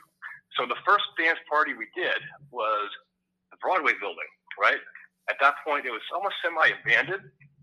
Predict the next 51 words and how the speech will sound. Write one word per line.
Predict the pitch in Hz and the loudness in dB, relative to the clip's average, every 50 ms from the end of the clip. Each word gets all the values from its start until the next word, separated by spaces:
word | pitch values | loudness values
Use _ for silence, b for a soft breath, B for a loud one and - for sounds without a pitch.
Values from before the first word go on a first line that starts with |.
| _ _ _ _ 110 - - 120 | _ _ _ _ -12 -6 -4 -4
So | 117 | -4
we, | 117 127 131 113 | -4 -8 -6 -4
we, | 123 120 117 113 | -2 -2 -2 -4
we, | 110 127 127 117 131 - - | -8 -10 -14 -14 -16 -16 -14
we | 117 - - | -12 -2 0
found | 135 131 127 - - | 2 2 2 2 0
whoever | 135 135 110 110 101 | -2 -4 -2 -4 -6
owned | 113 120 120 | -8 -8 -8
it | 127 127 131 | -6 -6 -6
at | 127 - | -6 -6
the | - - 131 | -8 -6 -2
time | 131 131 131 127 101 | 0 0 0 0 -2
and | 95 98 - | -4 -8 -8
said, | 113 107 - | -8 -2 0
"Hey, | 151 131 | 0 0
man, | 117 110 104 | 0 0 -4
we'll | 110 107 - | -4 -6 -6
give | 120 117 | -6 -4
you, | 113 107 104 | -4 -4 -4
uh, | - - _ _ _ _ _ _ - 104 101 - - | -4 -6 _ _ _ _ _ _ -10 -10 -10 -10 -10
give | - 110 - | -12 -10 -8
a | 104 107 117 | -6 -4 -2
hundred | 131 143 135 113 - | 0 0 0 2 2
bucks | 135 120 - - - | 2 2 2 0 -4
to | 110 | -4
rent | 107 117 - | -2 -2 -2
the | - 98 | -2 -6
place." | - - 98 - - - - - - - _ _ _ - | -8 -6 -6 -6 -6 -8 -10 -12 -12 -14 _ _ _ -6
So | - 107 101 107 104 - - - _ _ _ _ _ _ - | -2 0 0 0 0 -4 -8 -16 _ _ _ _ _ _ -10
we | - | -6
rented | 113 120 123 - 120 | -4 -4 -4 -4 -8
the | 120 - - | -12 -6 0
place, | 135 123 120 123 123 123 - | 2 6 8 8 8 6 4
got | 120 107 95 | 0 -2 -2
a | - - | -4 -6
P | 123 120 120 | -2 2 2
A, | 120 113 113 113 117 117 - - b b b b b b b b - | 4 6 6 6 4 4 0 -6 b b b b b b b b -10
and | 101 98 | -4 -2
all | 101 113 | -2 -2
this | 123 127 123 113 | -2 -4 -6 -6
music | 113 113 113 117 127 131 - | -6 -6 -4 -4 -6 -8 -10
from | 120 107 107 | -10 -10 -10
New | 110 104 | -8 -4
York | 104 117 120 117 | -2 -2 -2 -2
that | - 113 113 | 0 2 2
I | 107 | 2
had | 107 101 90 | 2 2 -2
recorded. | - - - 123 120 117 120 120 113 - - - _ _ _ _ - | -8 -10 -6 -2 0 2 2 2 2 -2 -6 -18 _ _ _ _ -12
And | 113 110 | -6 -4
we, | 113 120 139 | -2 -2 -2
we | 127 | -4